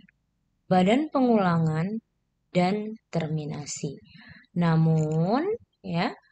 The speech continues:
tidak selalu umumnya bentuknya sama seperti ini. Ada, eh, kasus tertentu di mana kita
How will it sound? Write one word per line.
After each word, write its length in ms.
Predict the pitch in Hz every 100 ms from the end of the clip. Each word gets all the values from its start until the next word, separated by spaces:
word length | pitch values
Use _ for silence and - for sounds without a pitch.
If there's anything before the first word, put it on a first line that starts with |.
| _ _ _ -
tidak 320 | 180 180 175
selalu 480 | - 180 165 170 170
umumnya 560 | - 175 170 170 170
bentuknya 560 | 156 165 165 165 156 156
sama 400 | 156 156 160 156
seperti 400 | - 151 156 -
ini. 480 | - 277 247 175 165 -
Ada, 480 | 170 160 190 285 370 - - _ _ _ _ 165
eh, 240 | 160 160 160
kasus 320 | 196 247 226
tertentu 800 | 202 185 175 165 165 190 254 359 214 - - - -
di 160 | 208
mana 400 | 214 220 240 302
kita 480 | 277 240 226 - 277